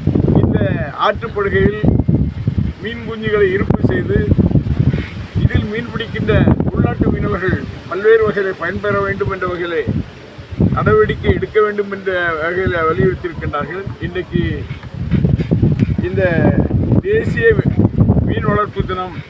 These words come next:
என்ற ஜூலை பத்தாம் தேதி கொண்டாடுகின்ற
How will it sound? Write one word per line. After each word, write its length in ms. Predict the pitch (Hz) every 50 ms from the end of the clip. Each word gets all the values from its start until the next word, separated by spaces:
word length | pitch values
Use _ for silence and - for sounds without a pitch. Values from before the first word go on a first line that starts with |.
| - -
என்ற 180 | 156 175 180 175 160 - - - - - - - - - - - - - - - - - - - - - - - - - - - - - - - - - - - - - - - - -
ஜூலை 320 | - 392 403 403 403 392 392 - - -
பத்தாம் 360 | - - - 403 403 403 -
தேதி 260 | 392 381 370 359 349 - - - - - -
கொண்டாடுகின்ற 520 | - 339 370 370 370 359 359 - - -